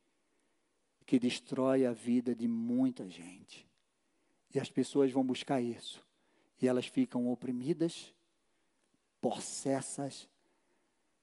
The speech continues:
de demônios, atormentados por ele. E só o poder de Deus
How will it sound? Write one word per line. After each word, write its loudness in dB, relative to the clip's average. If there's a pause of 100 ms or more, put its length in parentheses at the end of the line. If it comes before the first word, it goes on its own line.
(440)
de -8
demônios, -8 (180)
atormentados -8 (140)
por -4
ele. -16 (2000)
E -4
só 2
o 0
poder 2
de 2
Deus -6